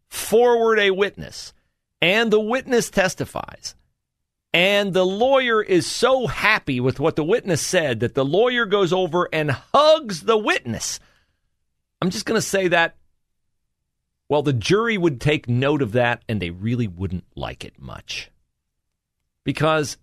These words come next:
that <laughs> indicates that they have a cozy relationship, that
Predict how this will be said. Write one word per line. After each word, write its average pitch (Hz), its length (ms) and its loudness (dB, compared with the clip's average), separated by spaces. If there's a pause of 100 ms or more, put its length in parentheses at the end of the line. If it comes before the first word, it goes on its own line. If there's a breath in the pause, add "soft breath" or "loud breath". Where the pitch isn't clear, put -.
(100)
that 226 220 2
<laughs> - 0 -
indicates - 840 -2
that - 200 -2
they - 260 0
have 147 240 2
a 127 140 -4 (1200 soft breath)
cozy 143 480 0
relationship, - 840 -8 (320)
that 113 300 2